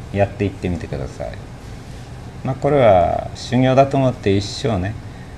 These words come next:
あの、公表するどうのこうのって、それは全く関係ないことです。あの、僕が皆さんに、あの、書くように言ったのは、自分に確認させるためですから。っ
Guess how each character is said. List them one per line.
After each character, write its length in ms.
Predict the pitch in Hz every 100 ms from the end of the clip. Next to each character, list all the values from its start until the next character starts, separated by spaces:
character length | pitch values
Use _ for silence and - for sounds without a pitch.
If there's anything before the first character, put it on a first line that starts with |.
| -
あ 140 | 110
の、 140 | 110
公 200 | 104 -
表 240 | 131 131 143
す 140 | 165
る 160 | 160 143
ど 160 | 147
う 160 | 139 143
の 120 | 151
こ 120 | 143
う 20 | 143
の 80 |
っ 40 | 135
て、 100 | 110
そ 160 | -
れ 60 | -
は 80 | -
全 280 | 104 - 131
く 80 |
関 240 | - 98 92
係 140 | 117
な 120 | 139
い 60 | -
こ 100 | -
と 220 | - -
で 60 | -
す。 80 | - - - - - -
あ 100 | 98
の、 380 | 98 92 90 90
僕 240 | 101 117 143
が 140 | 139
皆 160 | 127 135
さ 160 | 135
ん 80 | 131
に、 240 | 127 107 - - - - - - - -
あ 140 | 101 98
の、 580 | 90 90 85 82 80 80
書 120 | 107
く 140 | - 127
よ 120 | 131
う 20 |
に 80 | 127
言 80 | 117
っ 40 |
た 140 | - 101
の 100 | 92
は、 120 | 80
自 280 | - 113 120
分 280 | 123 156 160
に 160 | 151
確 320 | 123 - 110 123
認 200 | 135 147
さ 140 | 156
せ 120 | 127
る 100 | 151
た 120 | 143
め 120 | 117 92
で 100 | 82
す 100 | -
か 160 | 73
ら。 60 |
っ 40 | 73